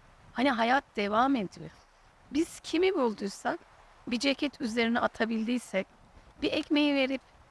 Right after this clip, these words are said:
karınlarını o an doyurabildiysek, bir su verip içirebildiysek ne mutlu dedik. İslahiye'de dağıtımımızı yaptık. Oradan Nur Dağı'na geçtik.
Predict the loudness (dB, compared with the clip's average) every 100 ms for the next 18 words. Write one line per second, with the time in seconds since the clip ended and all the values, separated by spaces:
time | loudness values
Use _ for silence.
0 | -6 0 2 2 2 2 4 4 4 2
1 | 0 0 2 2 0 -2 -4 -6 -6 -6
2 | -6 -20 -20 -20 _ -20 -20 -18 -2 0
3 | 0 -4 -20 -20 -20 -20 -20 -6 -2 4
4 | 4 2 -4 -12 -10 -6 2 2 4 2
5 | 0 -2 -6 -4 0 2 2 0 -10 -10
6 | -8 -12 -18 -20 -20 -20 -20 -14 -14 -6
7 | 4 6 6 2 0 -2 -6 -20 -20 -20
8 | -20 -20 -20 -20 -20 -20 -20 -4 0 0
9 | 0 -4 -2 -2 0 2 2 -2 -12 -12
10 | -4 -2 4 2 2 -2 -2 -2 -2 -4
11 | -8 -12 -18